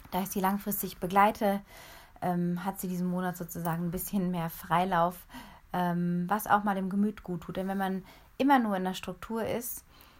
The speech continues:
dann ist das natürlich einerseits eine Sicherheit, man weiß, was man tut, man kann das auch genießen, aber andererseits,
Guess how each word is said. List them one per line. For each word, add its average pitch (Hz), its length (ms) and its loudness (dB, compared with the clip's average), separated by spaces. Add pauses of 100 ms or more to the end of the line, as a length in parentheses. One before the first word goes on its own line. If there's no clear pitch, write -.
(160)
dann 190 300 0
ist 208 220 -4
das 208 120 -2
natürlich 185 440 -4
einerseits 180 440 0
eine 170 80 -4
Sicherheit, 220 560 2
man 175 140 0
weiß, 170 260 0
was - 120 -10
man 170 140 -6
tut, 285 420 -2 (340)
man 190 140 0
kann 190 160 0
das 175 120 -2
auch - 160 -4
genießen, 220 460 -2
aber - 180 0
andererseits, 185 800 0